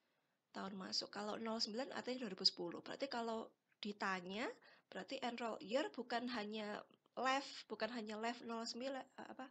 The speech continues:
left dari satu sel, tapi hasil dari, ah, teks tersebut, ya. Jadi hasil dari rumus left kita dapatkan nol sembilan. Kemudian kita ubah menjadi tahun.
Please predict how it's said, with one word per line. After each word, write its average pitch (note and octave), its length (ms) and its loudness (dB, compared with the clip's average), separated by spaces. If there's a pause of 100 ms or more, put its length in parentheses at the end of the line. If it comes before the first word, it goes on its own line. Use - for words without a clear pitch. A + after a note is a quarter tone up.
(480)
left B3 240 2
dari A3 240 -4
satu A#3+ 240 -6
sel, G3+ 320 2 (480)
tapi D4+ 320 -4 (560)
hasil D#4+ 320 4
dari, A#3 320 2 (160)
ah, - 80 -4 (480)
teks A#3+ 240 4
tersebut, A#3+ 400 0
ya. F3+ 240 -2 (320)
Jadi G#3+ 160 -4
hasil A3 480 -2
dari F#3+ 480 -4 (160)
rumus G3+ 320 0
left G3+ 320 0
kita - 160 -6
dapatkan G3+ 400 0
nol G3 160 0
sembilan. F#3+ 400 -2 (560)
Kemudian C4 400 -2
kita B3 160 2
ubah C4+ 400 2
menjadi A#3+ 400 -4 (160)
tahun. D4 320 6